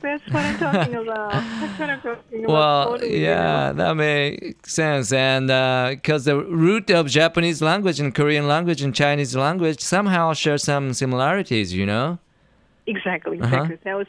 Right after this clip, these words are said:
Speaker 1: what I was talking about.
Speaker 2: Uh-huh.
Speaker 1: And some vocabularies, you know, that's, that similar sounds are like 지간, 시간.
Speaker 2: Really? Huh.
Speaker 1: Hi, and 가족,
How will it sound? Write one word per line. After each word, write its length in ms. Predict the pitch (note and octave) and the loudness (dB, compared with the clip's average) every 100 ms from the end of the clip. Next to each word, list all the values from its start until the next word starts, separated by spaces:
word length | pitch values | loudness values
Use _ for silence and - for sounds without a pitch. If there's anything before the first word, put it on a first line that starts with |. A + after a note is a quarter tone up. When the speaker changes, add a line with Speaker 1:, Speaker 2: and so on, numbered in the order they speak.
| - - | -10 -10
Speaker 1:
what 180 | G3+ G3+ | -4 -4
I 40 | |
was 120 | F#3 F3+ | -6 -8
talking 320 | F3 E3+ F3 D#3+ | -8 -10 -12 -8
about. 280 | C#3+ B2 | -2 0
Speaker 2:
Uh-huh. 160 | A#2+ E3 | 0 0
Speaker 1:
And 200 | D3 - | 0 0
some 160 | A#3+ C4+ | -2 -2
vocabularies, 840 | C4 C4 A#3 A#3 A3+ A3+ A3 G#3+ | -2 -2 -2 -2 -2 -2 -2 -4
you 80 | G3 | -4
know, 140 | F#3 F3+ | -4 -2
that's, 260 | F#3 F#3 - - - _ | -4 -4 -8 -20 -20 _
that 200 | B3 B3 - - - - | -4 -4 -6 -18 -12 -8
similar 420 | D#4+ D#4+ D4+ B3+ - | -6 -4 -4 -4 -2
sounds 240 | F#3+ F#3+ F#3+ - | -4 -4 -6 -6
are 220 | F#3 F3+ | -4 -6
like 220 | F3 D#3+ - - - - _ | -6 -8 -8 -14 -14 -18 _
지간, 460 | F#3+ - - B3 A3 - _ _ _ - | -6 -4 -4 -4 -6 -14 _ _ _ -6
시간. 380 | - - - B3+ _ _ - | -4 -4 -6 -14 _ _ -2
Speaker 2:
Really? 420 | C3 A#3 A2 D2+ - F#2 | 2 2 0 -6 -12 -6
Huh. 300 | E2+ D2 C2 - - | -6 -6 -10 -14 -10
Speaker 1:
Hi, 400 | - G3+ A3 - _ _ _ | -6 -4 -6 -8 _ _ _
and 420 | E3+ E3+ E3 E3 - - | -8 -8 -8 -10 -12 -8
가족, 320 | A3 A#3 A3 | -6 -6 -6